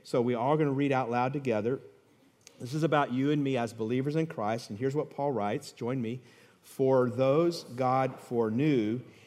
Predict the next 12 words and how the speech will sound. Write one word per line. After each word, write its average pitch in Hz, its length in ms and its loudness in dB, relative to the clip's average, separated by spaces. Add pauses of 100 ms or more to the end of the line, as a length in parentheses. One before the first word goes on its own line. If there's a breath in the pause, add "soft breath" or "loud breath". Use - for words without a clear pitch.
(100)
he 127 200 -2
also 170 680 2
predestined 120 1000 -2 (300 loud breath)
to 123 100 -4
be 120 260 2
conformed 131 720 0 (160)
to 127 120 -4
the 113 100 -2
likeness 123 560 0
of 107 180 -6
his 113 160 -6
Son, 117 480 -6